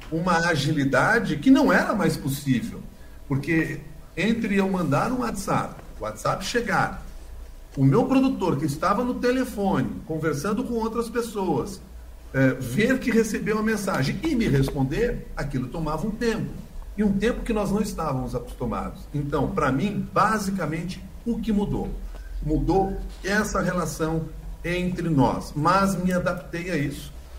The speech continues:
Hoje eu confesso a vocês que sou uma pessoa com muito maior paciência pra esse tipo de situação. Também nós conseguimos, eh, estabelecer, assim, uma linha de contato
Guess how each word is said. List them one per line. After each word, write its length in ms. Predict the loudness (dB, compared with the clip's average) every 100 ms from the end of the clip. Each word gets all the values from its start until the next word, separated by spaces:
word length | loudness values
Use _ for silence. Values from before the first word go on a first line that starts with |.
| -6
Hoje 200 | 0 2
eu 60 | 2
confesso 420 | 0 2 2 0
a 40 | -2
vocês 340 | -2 -4 -4
que 100 | -8
sou 160 | -6 -6
uma 80 |
pessoa 300 | -6 -6 -4
com 100 | -2
muito 240 | 2 2 4
maior 200 | 4 4
paciência 760 | 2 -2 0 2 4 4 0 -4 -10 -10 0
pra 180 | 4
esse 240 | 4 0 -4
tipo 320 | -4 -4 -2
de 140 | -4 -4
situação. 760 | -4 -4 -2 -2 0 2 2 0 -6 -4 0
Também 520 | 4 6 6 4 6
nós 260 | 6 4 4
conseguimos, 840 | 4 4 0 0 2 2 0 -4 -10 -16 -16 -12 -2
eh, 320 | 2 4 4
estabelecer, 760 | 2 0 2 2 2 0 2 2
assim, 260 | 2 2
uma 180 | 4 4
linha 380 | 4 2 4 2
de 220 | 2 -2
contato 640 | -2 -4 0 0 0 -4